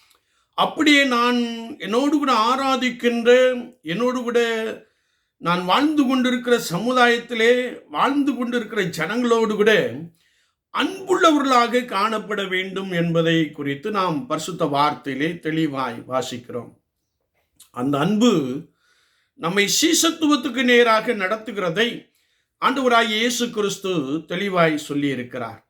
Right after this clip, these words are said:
அன்னை தெரசாவை நாம் எடுத்துக்கொள்ளுகின்ற பொழுது, அவர்கள் அறியப்படாத ஜனங்கள் மீது ஆழமாய் அன்பு கூர்ந்தார்கள். ஒன்றுமில்லாதவர்கள், திக்கற்றவர்கள்,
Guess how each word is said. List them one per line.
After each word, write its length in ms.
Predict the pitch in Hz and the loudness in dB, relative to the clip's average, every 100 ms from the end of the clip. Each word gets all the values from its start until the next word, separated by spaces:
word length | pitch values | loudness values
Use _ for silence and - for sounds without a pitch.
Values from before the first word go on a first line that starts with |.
| _ | _
அன்னை 300 | 151 202 202 | -4 0 0
தெரசாவை 680 | 170 170 185 - 185 180 175 | 2 0 0 0 0 0 -2
நாம் 220 | 165 160 | -2 -2
எடுத்துக்கொள்ளுகின்ற 760 | 151 175 175 160 160 147 143 135 | -4 -6 -8 -6 -6 -4 -6 -8
பொழுது, 500 | 127 135 180 113 _ _ _ _ _ _ _ | -6 -4 -4 -6 _ _ _ _ _ _ _
அவர்கள் 560 | 156 214 226 214 214 | 2 4 4 2 2
அறியப்படாத 840 | 202 190 277 320 320 302 311 320 294 | 2 2 2 2 2 2 4 4 2
ஜனங்கள் 500 | 262 262 277 269 254 | 0 0 0 0 0
மீது 360 | 247 240 240 196 139 165 165 _ _ _ _ - | 0 0 0 0 -2 -4 -6 _ _ _ _ 0
ஆழமாய் 640 | 208 262 247 233 226 220 | 4 4 4 2 2 2
அன்பு 240 | 185 196 196 | 0 -4 -4
கூர்ந்தார்கள். 920 | 175 160 143 127 120 135 123 - _ _ _ _ _ | -4 -4 -4 -4 -8 -10 -14 -16 _ _ _ _ _
ஒன்றுமில்லாதவர்கள், 1040 | 131 170 220 214 202 196 185 175 160 175 175 - 196 | -4 0 2 2 4 4 4 0 -2 -4 -6 -12 -16
திக்கற்றவர்கள், 1120 | - 254 240 - 202 180 160 170 165 165 - | -4 0 0 -2 -2 -2 0 0 0 -4 -12